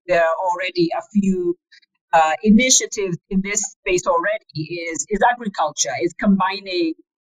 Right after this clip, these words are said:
the fact that we have, yeah, you know, sixty percent of the arable land, uh, food security issues across the, across the continent, but also across the world. And this budging youth population that,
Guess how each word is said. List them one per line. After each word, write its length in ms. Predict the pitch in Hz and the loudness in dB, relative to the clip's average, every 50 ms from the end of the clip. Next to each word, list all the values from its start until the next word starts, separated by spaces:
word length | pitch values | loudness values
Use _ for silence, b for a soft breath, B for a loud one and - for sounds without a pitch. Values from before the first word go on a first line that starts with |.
| _ _ | _ _
the 80 | - - | -4 -2
fact 340 | - 208 196 190 196 - _ - | 2 2 2 2 0 -2 _ -4
that 120 | 180 175 | -4 -4
we 180 | 180 190 185 170 147 | -2 -2 -2 -2 0
have, 420 | 175 165 160 156 156 160 156 151 143 - _ _ _ _ _ _ _ _ | 0 -2 -2 -2 -6 -10 -14 -18 -20 -20 _ _ _ _ _ _ _ _
yeah, 140 | - - - - - - - | 0 0 0 0 -6 -4 -2
you 100 | - - - | 0 0 0
know, 200 | 339 339 - - _ _ _ _ _ _ _ - | 0 -2 -4 -6 _ _ _ _ _ _ _ -6
sixty 260 | 240 196 - - 220 - 202 | -4 -4 -4 -4 -6 -6 -4
percent 300 | 190 208 208 202 196 196 | -2 0 -2 -2 -2 -6
of 80 | 175 | -8
the 80 | 180 - 180 180 | -6 -4 -2 -2
arable 280 | 180 180 175 170 170 165 | -2 -4 -8 -8 -8 -8
land, 500 | 165 160 156 156 156 156 160 156 156 151 - - _ _ _ _ _ _ - | -6 -6 -8 -8 -8 -10 -12 -14 -14 -14 -16 -20 _ _ _ _ _ _ 0
uh, 220 | 175 165 160 165 - - | 2 2 2 2 0 -2
food 160 | 269 233 202 202 | 0 0 2 2
security 500 | - 196 - 226 196 185 185 196 190 - - | 0 -2 -6 -6 -6 -6 -6 -6 -10 -10 -10
issues 540 | 392 - - 349 330 320 311 320 - - - _ _ _ _ _ _ _ - | -10 -6 -2 0 2 2 2 0 -4 -10 -14 _ _ _ _ _ _ _ -10
across 280 | 202 - - 196 190 - | -4 0 2 2 2 0
the, 120 | 190 175 - _ _ _ _ _ _ 185 - - | -2 -10 -14 _ _ _ _ _ _ -8 -6 -4
across 240 | 208 - 247 240 240 | -4 -2 -4 -4 -6
the 80 | 214 | -8
continent, 480 | - - 220 254 - - 262 294 320 302 - | -10 -10 -8 -8 -8 -6 -6 -4 -4 -4 -4
but 100 | 214 160 | -4 -4
also 260 | 185 185 190 - 202 | -4 -4 -6 -6 -8
across 320 | 180 165 - - 180 175 | -10 -10 -8 -10 -10 -10
the 140 | - 165 160 | -8 -6 -4
world. 380 | 170 202 202 165 156 156 156 - - _ _ _ B B B B 202 | -2 -2 -2 -2 -4 -6 -8 -16 -20 _ _ _ B B B B 4
And 140 | 202 208 | 6 6
this 200 | 214 214 208 208 | 6 4 2 -2
budging 460 | 180 165 214 240 226 220 254 233 214 208 | -2 -2 -2 -2 -2 -4 -6 -4 -4 -4
youth 200 | 214 214 214 - | -4 -6 -8 -8
population 960 | - 202 - - 226 208 220 247 269 - - - 196 170 165 160 160 170 165 160 | -8 -8 -8 -6 -6 -4 -4 -2 -2 0 -2 0 -2 -4 -4 -4 -4 -4 -4 -4
that, 300 | 180 175 175 170 165 | -4 -4 -4 -6 -8